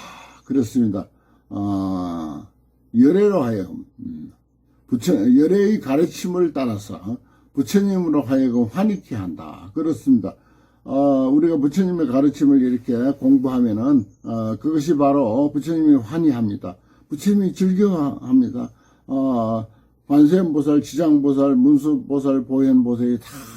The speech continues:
환희 심냅니다. 어,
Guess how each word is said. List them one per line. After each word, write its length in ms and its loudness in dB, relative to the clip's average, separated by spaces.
환희 400 -6
심냅니다. 840 2
어, 680 -4